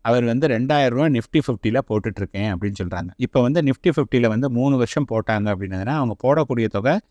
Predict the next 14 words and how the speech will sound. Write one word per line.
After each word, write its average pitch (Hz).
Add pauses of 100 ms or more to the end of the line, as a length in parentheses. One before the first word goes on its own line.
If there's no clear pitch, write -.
(360)
எழுபத்தி 127
ரெண்டாயிரம் 98
ரூபாய். 120
At 101
the 104
rate 131
of -
fifteen 131
percentage-ல 117
அது 104
வந்து 117 (100)
தொண்ணூத்தி 117
ரெண்டாயிரம் 95
ரூபாய் 117